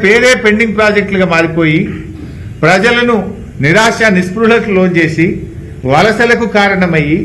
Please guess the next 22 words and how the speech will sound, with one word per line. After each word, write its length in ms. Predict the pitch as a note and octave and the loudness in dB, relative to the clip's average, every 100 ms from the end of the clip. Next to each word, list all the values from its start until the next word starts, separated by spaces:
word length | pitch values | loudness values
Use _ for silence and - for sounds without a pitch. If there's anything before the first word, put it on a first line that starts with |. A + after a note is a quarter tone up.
| - - - - C3 | -6 -12 -14 -8 0
రైతు 260 | E3 G#3+ A3+ F#3+ | 2 2 2 2
ఆత్మహత్యలకు 640 | G3+ G#3+ A#3 A#3+ A#3 A3+ - | 2 0 0 0 0 0 0
కారణమైంది 540 | G3+ G3+ G3+ F#3 F#3+ A3+ F3+ | 0 0 0 2 0 0 0
కాంగ్రెస్ 340 | E3+ F3 E3+ - | 0 0 0 -2
పార్టీ. 300 | C3+ - C#3 - - - - - - - - - - - | -4 -4 -10 -10 -16 -16 -16 -16 -16 -18 -18 -18 -10 0
మీ 100 | D#3+ G#3+ F#3+ | 2 4 4
హయాంలో 460 | G3+ A#3+ B3 A#3 E3+ - E3 | 2 2 2 2 0 -2 0
కాంగ్రెస్ 580 | F3+ A3+ A#3 A#3 A3+ G#3 | 2 2 4 4 4 2
తెలుగుదేశం 520 | G3+ A3 A3 A3 G#3+ | 0 2 2 2 0
పార్టీలు 400 | G3+ G3 G3 G3 D#3+ | 2 0 2 0 2
రెండు 200 | F#3 A3+ A3 | 0 2 2
కలిపి 300 | G#3+ G3+ F#3+ - - - - - - - - - - C3+ | 0 0 -4 -4 -8 -12 -12 -12 -10 -12 -12 -10 -6 0
మీరిచ్చింది 580 | F3 A3+ A3 - B3 A#3 A3 | 2 2 0 -2 -2 2 2
ఇరవై 200 | A3+ A#3+ | 4 4
ఏడు 120 | A#3+ A3+ | 4 4
వేల 180 | A3+ | 4
ఎకరాలకు 400 | A3 G#3+ A3 A3 G3 | 2 2 2 2 2
నీళ్లు 180 | G3+ G3 | 2 2
ఇచ్చారు. 300 | F#3 F3+ C3 - - - - - - - - - | 2 0 -2 -4 -4 -4 -8 -10 -12 -12 -10 -4
కానీ 240 | F3 A3 A3+ G#3+ | 0 2 2 4
ఈ 40 | G3+ | 4
నాలుగు 260 | G3+ B3 | 4 2